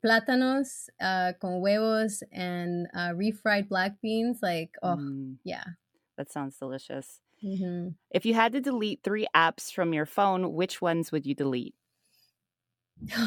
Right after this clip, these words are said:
Speaker 1: Uh, geez, that's a hard one. I don't even know what apps I have on my phone. Probably, um, there's a one called Brain Toss, and, uh, probably my, uh,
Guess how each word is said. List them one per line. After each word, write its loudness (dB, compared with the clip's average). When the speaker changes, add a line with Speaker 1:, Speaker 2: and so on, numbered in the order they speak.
Speaker 1:
Uh, 6
geez, -6
that's -2
a -4
hard -2
one. -6
I 2
don't 4
even 2
know 2
what 0
apps -2
I 0
have 0
on -2
my -2
phone. -4
Probably, 4
um, 2
there's 4
a 4
one 4
called 4
Brain 4
Toss, 4
and, 2
uh, 4
probably 2
my, 2
uh, 2